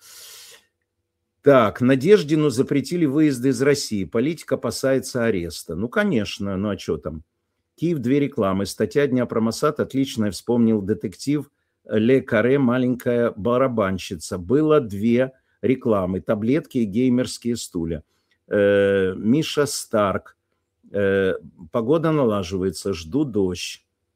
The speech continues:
Э, не забывайте лайки. Да, не забывайте, Анна Вилли просит. Очень интересен наш маляр. Как он стал военным? Извините, Матвей Юрьевич, украинского не знаю, поэтому слушать, к сожалению, не могу. А вы знаете, Владимир Степанович,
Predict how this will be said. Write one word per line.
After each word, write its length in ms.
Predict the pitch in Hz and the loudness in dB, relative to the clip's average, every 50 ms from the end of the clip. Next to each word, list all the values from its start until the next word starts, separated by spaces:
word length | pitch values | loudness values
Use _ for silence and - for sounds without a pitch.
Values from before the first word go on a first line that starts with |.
| _ _ _ _ _ - | _ _ _ _ _ -6
Э, 400 | - 101 98 95 98 95 95 95 - | -2 0 0 2 2 0 0 -2 -2
не 140 | - 104 113 | 0 0 0
забывайте 640 | 107 95 92 92 110 117 135 147 151 - - - | 0 0 -2 -2 0 2 2 2 2 0 0 2
лайки. 460 | 147 139 117 101 92 92 85 - - 101 | 2 4 4 4 2 0 -2 -2 -6 -2
Да, 260 | 95 127 139 123 113 | 2 2 4 4 4
не 120 | 113 117 | 4 2
забывайте, 460 | 113 101 113 123 139 131 104 90 - 104 | 2 0 0 0 2 2 2 0 -2 -2
Анна 160 | 95 101 98 | -2 -2 -2
Вилли 300 | 95 95 98 92 92 98 | -2 -2 -2 -2 -2 -4
просит. 380 | 95 - 110 104 95 - - - _ _ _ _ _ | -2 -2 -2 -2 -2 -4 -8 -18 _ _ _ _ _
Очень 360 | - 139 143 143 - 135 120 | 0 0 2 2 2 2 4
интересен 840 | 117 117 - - 120 113 120 139 143 - - - 123 123 120 80 101 | 4 2 2 0 0 2 2 2 0 0 -2 -2 -2 -2 0 0 0
наш 280 | 110 120 127 120 - - | 0 0 0 -2 -2 0
маляр. 420 | 113 117 120 120 107 90 90 90 - | 0 2 2 2 0 0 -2 -4 -4
Как 240 | - 127 135 - | -4 -4 -4 -4
он 120 | - 123 110 | -4 -4 -4
стал 440 | - - - 117 117 123 120 117 _ _ _ _ _ _ _ _ | -4 -4 -2 0 0 0 0 -4 _ _ _ _ _ _ _ _
военным? 760 | - 95 120 123 120 104 95 92 90 87 85 85 85 85 - _ _ _ _ _ _ _ | -6 -2 0 0 0 0 0 -2 -2 -2 -4 -6 -8 -10 -12 _ _ _ _ _ _ _
Извините, 380 | - 104 98 127 147 147 - 127 | -8 -4 -2 -2 -2 0 0 0
Матвей 260 | 113 110 - 131 135 | 0 0 2 2 0
Юрьевич, 180 | 156 147 - 120 | 0 0 -2 -4
украинского 480 | 95 - 113 120 123 113 - - 107 | -4 0 0 0 0 0 0 0 0
не 140 | 107 107 107 | 2 2 0
знаю, 280 | 98 101 123 139 151 - | 0 0 0 0 0 0
поэтому 400 | - 117 117 117 - 110 104 98 | 2 2 2 2 0 -2 -2 -2
слушать, 420 | - - 127 139 131 - 131 - | -2 -2 -2 -2 0 -2 -2 -2
к 40 | - | -4
сожалению, 640 | - - 107 92 92 104 104 120 135 131 131 131 123 | -4 -2 -2 -2 0 0 0 0 2 2 2 4 4
не 100 | 123 131 | 4 4
могу. 360 | 127 123 123 110 95 82 73 - - - - - - - | 4 2 2 0 -4 -6 -6 -8 -14 -20 -20 -18 -6 0
А 240 | - 117 120 120 - | 2 2 2 2 0
вы 280 | 123 127 113 98 117 127 | -2 -6 -4 -2 -2 -2
знаете, 360 | 123 151 196 233 226 226 160 | 2 4 4 4 4 4 2
Владимир 320 | 113 113 127 127 123 110 98 | 4 4 4 4 2 0 0
Степанович, 580 | - - 107 - 113 95 92 87 - - - | -2 -6 -2 0 0 0 0 -2 -6 -12 -16